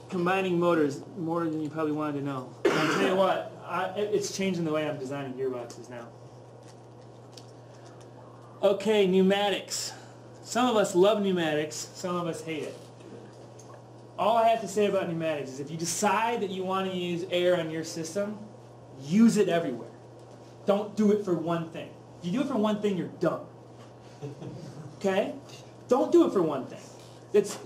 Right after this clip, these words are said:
too much weight. You can do it with a motor lighter.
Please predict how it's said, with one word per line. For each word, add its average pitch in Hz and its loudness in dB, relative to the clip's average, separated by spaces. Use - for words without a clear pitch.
too 277 4
much 277 2
weight. 170 -2
You 175 -2
can 190 2
do 202 4
it 233 0
with 202 6
a 190 4
motor 190 4
lighter. - -4